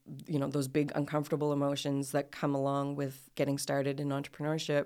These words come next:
And as it goes, I, you know, I'm two years in full time, these things still come up for me. It's not something that necessarily goes away. But again, like I said,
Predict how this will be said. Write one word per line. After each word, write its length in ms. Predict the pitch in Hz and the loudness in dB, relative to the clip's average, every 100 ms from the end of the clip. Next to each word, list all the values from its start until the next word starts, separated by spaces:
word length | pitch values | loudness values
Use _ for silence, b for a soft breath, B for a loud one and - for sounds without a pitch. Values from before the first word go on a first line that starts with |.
| - | 6
And 300 | 175 180 170 | 8 10 8
as 200 | 156 160 | 6 6
it 80 | 165 | 4
goes, 280 | 165 156 151 | 6 4 4
I, 80 | 147 | 2
you 100 | 151 | 4
know, 140 | 151 | 4
I'm 120 | 151 | 4
two 220 | 151 - 160 | 2 -2 -2
years 580 | 151 147 151 147 - - | 0 2 2 0 -6 4
in 280 | 165 175 175 | 6 8 4
full 240 | 175 143 | 2 -2
time, 460 | - 175 170 175 175 B B _ | 0 0 2 0 -2 B B _
these 380 | 160 156 208 208 | 0 4 4 4
things 260 | 202 185 | 2 2
still 240 | - 170 175 | 2 4 2
come 240 | - 156 | 2 0
up 160 | 147 - | 0 -4
for 160 | - | -6
me. 260 | 123 - - b b b | -6 -6 -10 b b b
It's 260 | 185 170 170 | -2 2 4
not 240 | 170 - | 4 4
something 320 | 175 165 165 | 0 2 2
that 120 | 156 165 | 4 4
necessarily 480 | 160 160 156 151 | 2 2 0 0
goes 260 | - 147 139 | 0 0 0
away. 460 | 139 156 135 143 156 - | 0 4 4 2 -2 -2
But 120 | 143 | 0
again, 200 | 156 143 | 2 2
like 200 | 143 139 | 2 -2
I 40 | |
said, 380 | 143 143 139 135 | -2 0 0 -4